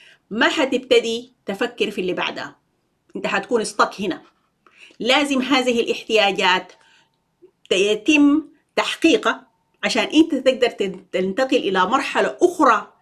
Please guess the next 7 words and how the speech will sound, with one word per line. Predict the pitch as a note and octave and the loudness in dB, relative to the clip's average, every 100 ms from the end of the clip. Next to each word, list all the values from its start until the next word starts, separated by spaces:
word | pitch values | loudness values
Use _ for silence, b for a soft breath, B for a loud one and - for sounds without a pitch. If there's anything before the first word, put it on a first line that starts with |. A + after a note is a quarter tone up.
| _ | _
م-، | G3 G3+ - - | -8 -8 -10 -8
من | G#3 A#3 | -4 0
الاحتياجات | A3 - A3+ G3 G3 A#3+ B3+ | -2 0 2 4 4 2 2
تعتبر | G#3 G3+ B3 A#3 | -2 0 2 2
مرحلة | G3+ A3+ - G#3+ | 2 -2 -2 -2
متقدمة | G#3 - G3+ G#3 A#3 D#3+ G3+ F3+ | -2 0 0 0 -2 -2 -6 -6
أكثر. | - G#3 - - | -6 -12 -14 -16